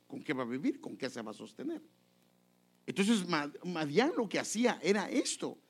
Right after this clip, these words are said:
infundir miedo, infundir temor en la vida cotidiana y estropeaba lo que ellos hacían. O sea que el encerrarse en el cuarto, hablando de un área espiritual, o encerrarse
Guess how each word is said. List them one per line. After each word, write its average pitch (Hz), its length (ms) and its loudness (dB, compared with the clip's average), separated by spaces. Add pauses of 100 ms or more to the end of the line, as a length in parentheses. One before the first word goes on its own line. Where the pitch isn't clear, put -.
(180)
infundir 185 540 6
miedo, 233 360 6
infundir 175 640 2
temor 180 720 0 (360)
en 170 200 6
la 151 120 2
vida 208 400 4
cotidiana 160 800 0
y 160 160 0
estropeaba 180 800 0
lo 151 180 -4
que 131 100 -4
ellos 165 280 0
hacían. - 500 -2 (480)
O 170 120 -2
sea 233 180 6
que 202 240 2
el 165 140 2
encerrarse 170 1120 0
en 160 160 2
el 143 140 -2
cuarto, 170 500 -2 (240)
hablando 180 500 2
de 196 100 2
un 196 100 2
área 226 240 4
espiritual, 151 680 0
o 160 140 4
encerrarse 175 840 2